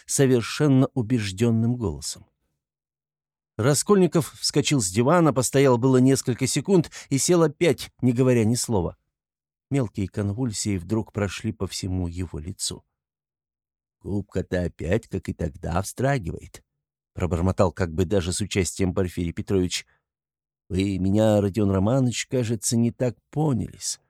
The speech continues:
прибавил он, несколько помолчав. «Оттого так и изумились. Я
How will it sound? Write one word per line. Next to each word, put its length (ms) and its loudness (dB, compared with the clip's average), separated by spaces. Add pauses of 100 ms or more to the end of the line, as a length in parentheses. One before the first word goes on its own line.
(560)
прибавил 480 0
он, 200 4
несколько 440 -2
помолчав. 640 0 (520)
«Оттого 480 -2
так 240 0
и 100 4
изумились. 680 0 (880)
Я 280 -2